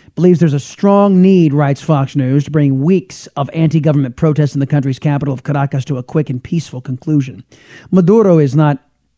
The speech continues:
at all interested, folks, in a, in peace. He just wants to solidify power, to keep socialism going,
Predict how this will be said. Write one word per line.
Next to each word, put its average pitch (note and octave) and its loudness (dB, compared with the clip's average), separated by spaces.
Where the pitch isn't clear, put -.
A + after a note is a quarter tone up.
at D#3+ 4
all E3 2
interested, C3 -4
folks, B2 -8
in B2+ -2
a, A#2 -10
in C3 -8
peace. C#3 -4
He F3 0
just F3 2
wants D3+ 2
to D3+ -4
solidify C#3 -2
power, C3+ -2
to B2 -10
keep D#3+ -2
socialism C3 -2
going, B2 -6